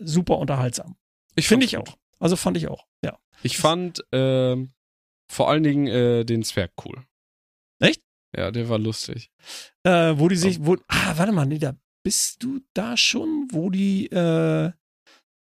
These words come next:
Speaker 1: nee, da bist du noch gar nicht.
Speaker 2: Obwohl ich sagen muss, es hat mich alles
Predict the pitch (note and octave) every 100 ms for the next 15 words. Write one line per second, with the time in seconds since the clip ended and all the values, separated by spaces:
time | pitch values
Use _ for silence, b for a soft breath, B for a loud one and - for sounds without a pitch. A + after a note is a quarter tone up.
0 | _ _ _ _ _ - G#3+ C4+ F#3 B3
1 | B3+ D#3 - A2+ A#2+ G3 E3 F3 G3 D3+
2 | C#3 D#3 D3+ C3+ C3+ B2+ -